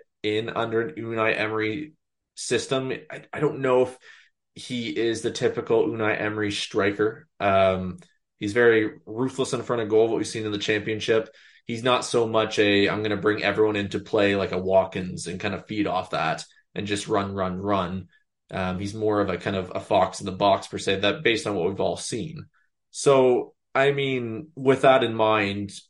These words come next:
and the ability for him to go out and kind of learn his craft a little bit more, play a few different systems, and maybe it does work out.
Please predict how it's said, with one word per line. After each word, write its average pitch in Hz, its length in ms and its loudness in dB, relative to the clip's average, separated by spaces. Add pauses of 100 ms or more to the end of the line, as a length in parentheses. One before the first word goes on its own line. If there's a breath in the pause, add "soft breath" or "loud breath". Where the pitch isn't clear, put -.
(120)
and 104 240 0
the 104 60 6
ability 107 360 4
for 101 120 -2
him 104 180 -4
to 101 60 -2
go 101 240 2
out 98 340 4
and 101 100 -8
kind 104 160 -4
of 95 200 -6
learn 107 260 -4
his 95 140 -4
craft 101 400 0
a 104 40 -4
little 101 200 0
bit 92 120 -4
more, 92 420 -4 (220 loud breath)
play 120 200 6
a - 20 0
few 113 180 -6
different 104 300 -2
systems, 101 480 -2
and 107 160 -4
maybe 113 260 -2
it 87 120 -2
does 113 240 0
work 98 260 -2
out. 92 320 -2